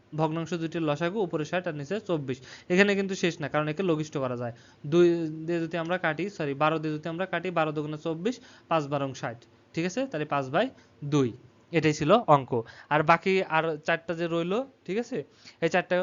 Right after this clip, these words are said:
তোমরা বাড়িতে ট্রাই করো, তোমাদের, আহ, তোমরা নিজেরা ট্রাই করো, দেখো ইনশাল্লাহ পেরে, আহ, পারার কথা তোমাদের, ঠিক আছে? না পারলে আবার একটু দেখে নিও অঙ্কটা, আশা করি, আহ, খুব কঠিন হবে না, কারণ খুবই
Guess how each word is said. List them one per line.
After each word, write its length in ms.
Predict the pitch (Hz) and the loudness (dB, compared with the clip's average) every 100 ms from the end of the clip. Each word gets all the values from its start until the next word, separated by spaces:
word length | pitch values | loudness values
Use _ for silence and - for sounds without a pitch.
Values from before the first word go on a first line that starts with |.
| 175 | -2
তোমরা 160 | 160 165 | -6 -4
বাড়িতে 320 | 156 151 151 | -2 -2 -4
ট্রাই 260 | 151 151 147 | -6 -4 -4
করো, 240 | 143 175 247 _ _ - | -6 -6 -10 _ _ -14
তোমাদের, 240 | 147 143 151 | -10 -6 -4
আহ, 140 | 139 | -4
তোমরা 160 | 143 156 | -2 -2
নিজেরা 260 | 156 151 151 | 0 2 2
ট্রাই 180 | 151 135 | 0 -4
করো, 200 | 131 165 240 - - - | 0 0 -2 -10 -18 -2
দেখো 280 | 147 147 139 | -2 0 -2
ইনশাল্লাহ 420 | 147 143 147 139 143 | -2 -4 -4 -4 0
পেরে, 160 | 143 | 0
আহ, 100 | 139 147 135 127 123 120 123 139 127 135 | 0 -4 -4 -2 -2 -6 -10 -16 -16 -4
পারার 240 | 160 160 165 | 2 2 2
কথা 200 | 165 156 | -4 -4
তোমাদের, 300 | 127 127 185 - - _ - | -8 -8 -8 -10 -20 _ -6
ঠিক 120 | 190 | -4
আছে? 180 | 233 190 156 _ - 156 | -2 -4 -8 _ -12 0
না 120 | 165 | 0
পারলে 240 | 175 185 220 | 2 2 2
আবার 160 | 180 | 2
একটু 220 | 165 - 170 | -2 -6 -2
দেখে 240 | 165 180 | 0 0
নিও 180 | 175 180 | -2 -2
অঙ্কটা, 360 | 175 170 185 247 | -2 -4 -4 -4
আশা 200 | 151 151 | -6 -6
করি, 220 | 160 165 170 | -6 -4 -4
আহ, 1120 | 170 - _ _ _ 151 131 127 120 107 - 131 | -8 -20 _ _ _ -4 -2 -2 -6 -10 -18 -6
খুব 160 | 160 143 - | -4 -4 -4
কঠিন 280 | 147 147 143 | -4 -2 -6
হবে 280 | 135 139 131 | -4 -2 -2
না, 100 | 135 - | -4 -4
কারণ 140 | 135 127 | -6 -4
খুবই 240 | 139 135 | -6 -6